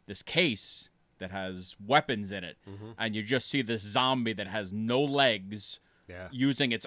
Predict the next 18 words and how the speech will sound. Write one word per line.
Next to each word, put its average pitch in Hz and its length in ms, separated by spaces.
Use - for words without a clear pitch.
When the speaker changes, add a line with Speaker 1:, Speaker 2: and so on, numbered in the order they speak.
Speaker 1:
arms, 107 680
you 127 100
know, 104 140
and 98 80
it's 92 140
slowly 135 800
getting 127 400
over 127 320
there 123 280
and 113 80
just 110 160
the 117 80
buildup. 123 360
You're 110 100
like, 101 120
"Holy 135 400
fucking 123 420
shit. 113 340